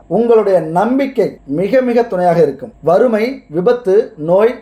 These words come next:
திடீர் திருப்பங்கள், துரோகம், தோல்விகள், இப்படி எதையெல்லாம் பார்த்து நம்ம அஞ்சுகிறோமோ அதுதான் உண்மையை நமக்கு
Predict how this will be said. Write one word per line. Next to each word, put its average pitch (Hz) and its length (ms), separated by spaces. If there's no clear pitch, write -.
திடீர் 240 360
திருப்பங்கள், 208 540
துரோகம், 185 400
தோல்விகள், 196 440
இப்படி 160 260
எதையெல்லாம் 220 500
பார்த்து 175 360
நம்ம 143 200
அஞ்சுகிறோமோ 175 500
அதுதான் 190 400
உண்மையை 220 340
நமக்கு 165 300